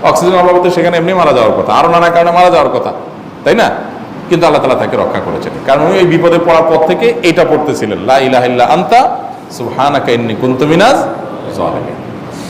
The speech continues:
তো আল্লাহ তাআলা কোরআনে বলেছেন, এটা ইউনুস, আল-, তার নবী ইউনুস আলাইহিস সালামকে আল্লাহ তাআলা এই দোয়ার মাধ্যমে রক্ষা করেছেন, সেটা তার জন্য খাস না, এটা তার জন্য স্পেশাল না, বরং আল্লাহ বলেছেন, "ওয়া কাযালিকা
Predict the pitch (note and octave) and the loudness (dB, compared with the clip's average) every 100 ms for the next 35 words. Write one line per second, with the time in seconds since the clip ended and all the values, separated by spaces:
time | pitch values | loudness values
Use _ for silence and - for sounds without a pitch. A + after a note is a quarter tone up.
0 | - - - - - - D3 D3 F3+ A#3 | -14 -14 -14 -14 -12 -6 0 2 4 4
1 | B3+ B3 B3 A3 G#3+ G#3 G#3 G#3 F3 D3 | 4 2 2 2 2 2 2 2 0 -2
2 | - - - D3 E3 G3 F#3 E3+ F#3 - | -8 -12 -10 -2 0 2 4 4 4 2
3 | A#3 - - - - - - - - - | 0 -2 -8 -12 -16 -16 -16 -14 -14 -14
4 | - F3+ D#3 D3 C#3+ D#3+ E3+ F3 F#3 F3+ | -2 2 2 2 0 2 2 2 2 4
5 | G#3 G#3 F#3 F#3 F#3+ F#3+ F#3+ F3+ F#3+ G#3 | 2 0 0 2 2 0 -2 0 2 2
6 | G#3 G#3 F#3+ F3+ F3+ F3 F3 E3+ E3 D#3+ | 2 2 2 2 2 2 2 2 4 2
7 | E3 G3 E3+ - G3+ F#3+ E3+ E3+ D#3 F3+ | 2 2 2 2 2 2 2 2 0 0
8 | F3+ - F3+ F3 G#3+ G#3+ G#3+ F3 E3+ E3+ | 0 2 2 4 2 2 2 2 2 0
9 | C#3 - - - - D3 F3+ F3 E3+ E3+ | -2 -2 -6 -14 -8 -4 -2 2 2 2
10 | E3+ E3+ - G#3 G3+ E3 B2+ F#2 D#2+ - | -2 -2 2 2 4 2 2 -2 -4 -12
11 | - G#2+ C#3 F3 A#3 - - D3+ D3+ E3 | -14 -2 2 4 4 2 -2 -2 0 0
12 | E3+ F3+ D#3 D3+ D3+ C#3+ E3+ G3 G3+ A3 | 0 0 0 2 2 4 4 4 2 4
13 | B3+ | 4